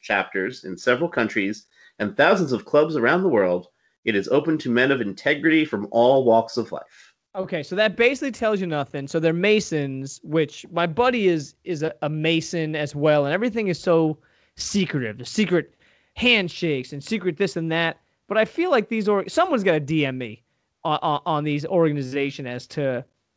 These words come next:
Speaker 2: what exactly they are. I understand it's a charity organization, right? But, but what is it? What do you do?
Speaker 1: I think you just kinda,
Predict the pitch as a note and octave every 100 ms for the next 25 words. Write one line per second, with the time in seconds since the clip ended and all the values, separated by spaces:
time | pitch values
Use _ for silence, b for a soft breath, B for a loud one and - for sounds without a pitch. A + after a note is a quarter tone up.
0 | _ _ _ - G#3+ G#3+ E3 A3 C4+ -
1 | F#3+ D3+ E3 E3 D#3 E3 D#3 C#3+ C3+ -
2 | - C#3 D3 C#3 B2 F#2+ - _ _ _
3 | _ - E3+ A3 G#3+ F#3+ D#3+ C3+ - F3+
4 | E3+ E3+ D#3+ D3+ C3+ B2+ A2 - - C3+
5 | E3+ D#3+ E3 C3+ _ _ _ F#3 D#3+ D#3+
6 | F3+ B3 F#3+ D#3 A2+ - C3 G#3 A#3 G3+
7 | B2+ C3 E3 C3+ G2 _ _ _ _ _
8 | _ _ _ _ _ - b b b b
9 | b G#2 G#2 D#3 C#3+ - - A2+ A#2 B2
10 | C3 A#2+ A#2 A2+ A2 G#2+